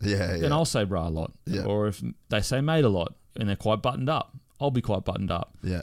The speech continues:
Speaker 2: You know, they may sit a certain way, and you just mimic their kind of body language, the way they speak, the way they carry themselves. Like,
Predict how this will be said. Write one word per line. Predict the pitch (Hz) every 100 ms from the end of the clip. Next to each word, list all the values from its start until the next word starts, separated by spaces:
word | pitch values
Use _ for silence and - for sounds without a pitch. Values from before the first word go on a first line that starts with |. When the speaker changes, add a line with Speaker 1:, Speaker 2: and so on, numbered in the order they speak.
| -
Speaker 2:
You | 98
know, | 90
they | 95
may | 98 98
sit | - 120
a |
certain | 104 110 95 98
way, | 90 85 -
and | 107 107
you | - 101
just | 113 -
mimic | 113 107 101
their | 104 98
kind | - 95
of | 80
body | 113 110
language, | 104 101 98 101 98 92
the | 95
way | 90
they | 90 87
speak, | - - 104 98 98
the |
way | 98 95
they | 92 92 - - -
carry | 110 107 101
themselves. | 101 - 104 101 101
Like, | 101 95